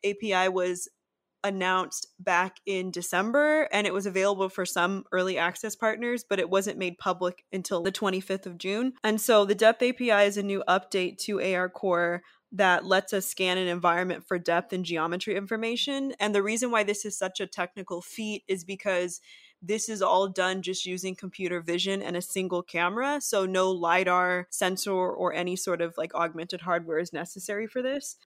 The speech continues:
With this depth A P I information, similar to what you see in Apple's depth A P I information as well, you can do some really cool things like occlude A R objects behind real objects, and you could have A R objects collide with your environment surroundings.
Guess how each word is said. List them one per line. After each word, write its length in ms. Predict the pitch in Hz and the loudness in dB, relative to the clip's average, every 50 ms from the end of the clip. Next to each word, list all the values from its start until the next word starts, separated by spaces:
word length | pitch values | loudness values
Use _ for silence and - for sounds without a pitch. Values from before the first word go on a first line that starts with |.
| _ - | _ -6
With 320 | 190 190 226 233 - - | 0 0 0 0 0 0
this 200 | 247 233 202 - | -2 -2 -2 -2
depth 380 | 175 165 196 190 202 - - - | 2 4 4 4 4 2 -2 -2
A 120 | - 196 202 | 0 0 0
P 160 | 196 214 202 | 2 4 4
I 140 | 185 180 185 | 6 6 6
information, 520 | 185 180 - 196 190 190 180 190 - 196 190 | 4 2 -2 -4 -2 0 -2 -2 -2 -4 -4
similar 480 | - - 202 196 208 196 190 180 185 185 | 0 0 0 0 2 2 2 2 2 0
to 140 | - 202 | -2 -2
what 200 | 170 180 180 - | 2 2 2 2
you 120 | - 185 185 | 2 -4 -8
see 320 | - - 208 196 180 175 | -6 -8 -6 -4 -2 -2
in 280 | 170 170 165 165 160 - - | -2 -2 -4 -6 -10 -6 0
Apple's 400 | 180 175 175 180 - 175 175 175 | 2 2 2 2 0 -4 -8 -4
depth 240 | - 170 170 - - | -2 -2 -2 -2 -4
A 100 | 165 175 | -6 -8
P 200 | - - 185 165 | -6 -8 -8 -6
I 260 | 165 165 165 175 185 170 | -6 -4 -4 -4 -4 -6
information 540 | 180 170 - - 175 170 175 170 - 170 165 | -8 -8 -8 -6 -4 -4 -4 -4 -6 -6 -8
as 120 | 175 180 | -8 0
well, 400 | 185 226 233 208 196 190 190 190 | 4 8 8 10 8 8 6 2
you 100 | - 208 | -2 -2
can 140 | 190 233 202 | -2 0 0
do 100 | 208 208 | 2 0
some 200 | 208 - 214 190 | 0 0 -2 0
really 240 | 185 185 190 185 190 - | 0 0 0 0 -2 -4
cool 260 | - 196 185 175 160 | -4 -2 -2 -2 -2
things 400 | 185 190 185 180 175 175 175 - | -2 -2 -2 -2 -2 -4 -6 -4
like 260 | - 170 170 170 - - | -2 -2 -2 -2 -4 -6
occlude 500 | 185 - - - - 220 214 202 202 190 | -8 -8 -6 -4 -2 0 0 0 0 0
A 180 | - 180 180 175 | 0 2 4 4
R 180 | 170 170 151 - | 4 4 4 4
objects 560 | 170 220 240 220 214 247 240 226 233 - - | 6 6 6 4 4 2 2 2 0 -2 -4
behind 320 | - 190 196 180 185 180 | -4 -2 -2 -2 -2 -2
real 200 | 196 226 220 214 | -2 0 2 2
objects, 640 | 214 208 214 208 190 220 208 202 208 208 - - - - | 4 4 2 2 2 4 4 4 4 2 -2 -8 -8 -6
and 120 | 190 190 190 | -4 -2 -2
you 80 | 185 | -2
could 140 | - 202 185 | -2 -2 0
have 260 | 190 185 175 175 175 - | 2 2 2 2 2 0
A 140 | 180 180 175 | 0 2 2
R 200 | 175 180 175 - | 2 2 2 2
objects 400 | - 170 170 175 170 151 - - | 2 0 2 0 -4 -6 -6 -8
collide 580 | - - 165 170 175 180 180 180 175 180 175 - | -8 -4 -2 2 2 2 4 2 0 -2 -4 -8
with 340 | 180 170 185 185 180 180 - | -4 0 0 0 0 -2 -6
your 200 | - 202 196 180 | -4 -2 0 2
environment 580 | 180 180 170 175 175 175 175 175 170 165 - - | 2 2 2 2 2 2 2 0 -4 -6 -8 -8
surroundings. 720 | - 190 170 170 175 185 202 233 269 294 302 302 - | -8 -6 -2 -2 0 0 0 -2 -2 -2 -2 -4 -4